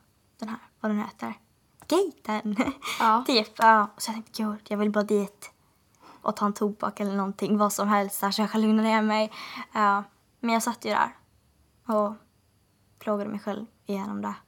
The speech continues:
Speaker 1: Ehm, sen gick det över. Ehm, men då var det också att det måste brytas. Just när vi lyfte,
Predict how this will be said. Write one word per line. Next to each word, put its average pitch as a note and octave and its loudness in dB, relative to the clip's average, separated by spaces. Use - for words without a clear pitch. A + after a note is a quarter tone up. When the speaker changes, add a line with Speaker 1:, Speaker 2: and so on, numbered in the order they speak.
Speaker 1:
Ehm, G3+ -6
sen C#4 -2
gick C#4 -6
det C#4+ 2
över. G#3 0
Ehm, G#3 -6
men A#3+ 2
då B3+ 4
var B3+ 2
det B3+ 4
också B3+ -2
att A3 -2
det A3 2
måste G#3+ 0
brytas. G#3 -2
Just A#3 -2
när G#3 2
vi G3+ 0
lyfte, - 0